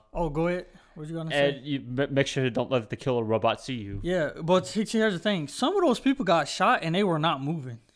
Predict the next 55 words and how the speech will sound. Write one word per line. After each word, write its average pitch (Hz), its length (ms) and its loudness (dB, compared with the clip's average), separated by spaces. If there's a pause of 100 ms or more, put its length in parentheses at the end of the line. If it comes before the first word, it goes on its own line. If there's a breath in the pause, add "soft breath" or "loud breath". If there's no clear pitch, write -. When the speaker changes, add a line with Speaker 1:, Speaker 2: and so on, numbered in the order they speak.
Speaker 2:
Yeah. 113 340 4 (200 soft breath)
Speaker 1:
And 170 140 -6
so 208 160 4
that, 202 280 6
that 214 200 6
would 190 100 2
have 175 100 -2
fucked, 170 220 -2
like, 147 380 -4
that 175 180 0
probably 170 220 -2
Speaker 2:
No, 202 80 10
Speaker 1:
would've 165 40 0
Speaker 2:
but 196 140 10
there, 202 120 2
there 165 120 4
was 180 120 4
no 185 100 4
collateral 160 380 4
damage 139 340 -2
'cause 110 260 -6
the, 131 220 -2 (180)
uh, 131 120 0
the 113 80 -6
triangles 151 480 2
were 110 80 -6
shooting. 104 420 -6
Speaker 1:
Yeah, 165 580 -4
Speaker 2:
But, 139 180 8
Speaker 1:
so - 60 0
Speaker 2:
but 147 280 2
they're, 165 160 4
they're 156 180 6
very 170 240 8
good 156 220 2
marksmen. 107 520 0 (140)
Speaker 1:
Yeah, 151 600 -8
so 143 360 -6
Speaker 2:
No, 165 140 8
but 156 240 6
probably 151 200 6
the 131 80 2
robot 120 340 6
detected, 120 420 -10
like, - 180 -6
uh, 120 60 -10 (240)
like, - 140 -8
Speaker 1:
Yeah, 226 160 6
like, 196 200 6
you 233 80 2
Speaker 2:
yeah. - 60 0
Speaker 1:
probably, 185 320 4
I 185 200 4
feel 233 160 -4
like 170 220 2